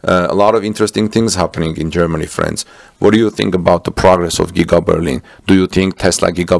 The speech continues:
Berlin factory will be a role model for other German projects? Let me know your thoughts in the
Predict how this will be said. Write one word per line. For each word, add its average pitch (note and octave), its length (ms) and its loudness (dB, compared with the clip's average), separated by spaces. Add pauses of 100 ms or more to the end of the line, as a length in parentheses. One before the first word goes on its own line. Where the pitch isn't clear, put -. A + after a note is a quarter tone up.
Berlin F2+ 260 0
factory F2+ 580 2 (340)
will F#2 220 4
be F#2+ 80 6
a F#2 160 2
role F#2+ 240 0
model F2+ 300 -2 (180)
for - 220 2 (180)
other F2+ 180 0 (120)
German F#2+ 260 0
projects? A#2+ 560 2 (300)
Let G2 180 4
me G2+ 80 2
know G#2 100 2
your A#2+ 220 2
thoughts G#2 280 2
in G2 100 -2
the F2+ 100 -4